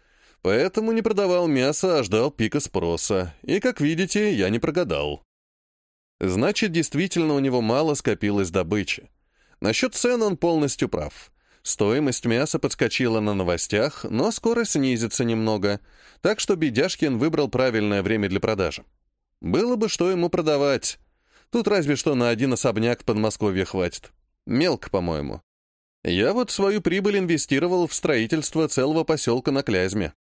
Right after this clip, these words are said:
«Яд, шеф», отрывает меня от мыслей кровник. «Все страницы им облеплены.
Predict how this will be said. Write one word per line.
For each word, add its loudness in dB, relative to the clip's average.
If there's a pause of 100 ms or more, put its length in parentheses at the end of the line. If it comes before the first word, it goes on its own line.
(1000)
«Яд, -2
шеф», -6 (440)
отрывает 0
меня 2
от -4
мыслей 0
кровник. 0 (540)
«Все 0
страницы -2
им 0
облеплены. -2